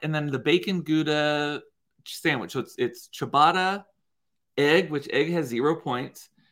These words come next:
um, a little piece of bacon or two, s-, a little bit of cheese, and it's on this ciabatta thing. So I thought, "Okay, this can't be that bad." I mean, I know it's kind of a splurge, but it can't be that bad.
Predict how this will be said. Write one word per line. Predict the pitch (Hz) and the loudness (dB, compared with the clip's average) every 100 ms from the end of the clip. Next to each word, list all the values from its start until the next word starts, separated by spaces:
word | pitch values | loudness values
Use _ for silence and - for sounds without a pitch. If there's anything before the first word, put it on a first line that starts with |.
| _ _ | _ _
um, | 127 123 120 117 107 110 110 - _ 139 | 2 4 2 0 -2 -6 -14 -20 _ -4
a | |
little | 139 160 185 | 0 4 4
piece | 180 202 185 - | 2 -4 -4 -4
of | 156 | 0
bacon | 147 151 165 156 160 | 0 0 -2 -4 -4
or | 156 | -6
two, | 147 - 156 151 156 156 _ _ _ _ | -10 -4 -2 -2 -4 -8 _ _ _ _
s-, | - | -10
a | - | 0
little | 151 165 | 4 4
bit | 160 | 4
of | 165 165 | 2 2
cheese, | 151 127 135 127 | 0 0 0 -4
and | 131 | -6
it's | 131 | -4
on | 135 | -2
this | 131 139 | -4 -6
ciabatta | - 180 269 - - | -4 0 0 -2 -6
thing. | - | -8
So | - | -4
I | 156 | -2
thought, | 175 - - | -2 -4 0
"Okay, | 320 - 214 196 196 _ _ _ - | 0 0 -2 -2 -6 _ _ _ 0
this | 381 | 2
can't | - 359 160 | 2 0 2
be | - | 2
that | 107 113 - 113 | 2 2 0 -4
bad." | 98 - 131 | -6 -2 -2
I | 151 | 2
mean, | 175 | 4
I | 180 | 4
know | 196 208 | 4 2
it's | 202 | 0
kind | - 107 143 | -2 -2 0
of | 147 | -2
a | |
splurge, | 151 - 151 156 160 - | -6 -6 -2 0 0 -2
but | 165 | -6
it | 165 | -4
can't | 240 170 | -6 -2
be | 151 | 0
that | 165 170 | 0 0
bad. | 143 117 117 | 0 -2 -2